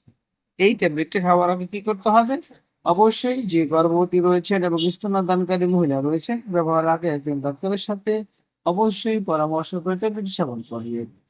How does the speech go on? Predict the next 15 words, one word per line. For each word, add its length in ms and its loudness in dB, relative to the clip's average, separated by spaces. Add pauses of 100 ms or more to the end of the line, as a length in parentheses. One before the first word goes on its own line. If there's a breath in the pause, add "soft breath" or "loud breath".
(640)
সুতরাং 420 0
বন্ধুরা 460 4
আমরা 360 4 (160)
বলতে 340 -2
পারি 300 2
যে 180 0 (500)
ডোমিল্যাক্স 640 2
বা 240 2
ডমপিরিডন 760 0 (100)
বমি, 240 2
বমি 320 -2
ভাব, 320 4 (120)
বমি, 280 0 (140)
বদহজম 640 -2
লক্ষণগুলি 640 0